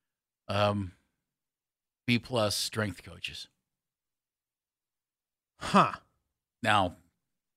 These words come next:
Speaker 1: having been around professional sports for a long time, having been around the Indians, the Guardians now,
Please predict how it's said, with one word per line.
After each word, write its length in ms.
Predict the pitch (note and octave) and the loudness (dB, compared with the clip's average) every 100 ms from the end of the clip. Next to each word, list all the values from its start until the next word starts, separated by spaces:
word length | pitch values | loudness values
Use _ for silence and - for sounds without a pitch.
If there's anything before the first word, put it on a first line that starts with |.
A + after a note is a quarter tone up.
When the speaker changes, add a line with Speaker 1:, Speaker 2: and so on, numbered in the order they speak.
| _ _ _ _ _ _ _ _ _ _ _ _ _ _ | _ _ _ _ _ _ _ _ _ _ _ _ _ _
Speaker 1:
having 260 | A#2 C3+ B2 | 2 4 6
been 160 | B2 A#2 | 4 4
around 360 | A2+ A#2 A2 | 2 2 -2
professional 580 | G#2 - A#2+ - A#2 G2+ | -6 -6 -4 -2 -4 -4
sports 560 | - G#2 G#2+ - - - | -6 -6 -10 -6 -4 -4
for 180 | G2 | -6
a 60 | F#2+ | -8
long 280 | F#2+ G2+ G#2 | -6 -8 -8
time, 400 | F2 G2 G#2+ G#2+ _ _ _ _ _ _ _ _ _ _ _ _ _ _ | -10 -8 -6 -8 _ _ _ _ _ _ _ _ _ _ _ _ _ _
having 320 | G#2+ A2+ G#2+ | 0 2 2
been 160 | F#2+ A2 | 2 2
around 600 | G2+ G2+ G#2 G2+ F#2+ F2 _ _ _ _ _ _ _ - | 4 4 4 2 -2 -6 _ _ _ _ _ _ _ -4
the 500 | F#2 F2 E2+ D#2+ - - | 0 2 0 -4 -14 -2
Indians, 960 | G#2+ A2+ A2 G#2+ G2+ F#2+ - - - - _ | 2 4 6 6 4 2 -2 -4 -6 -14 _
the 120 | G2+ | -8
Guardians 580 | F#2 F2+ F#2+ F#2 F2+ E2+ | -2 0 0 0 0 -2
now, 440 | F#2+ F#2+ G2 F#2 | -4 -2 -2 -4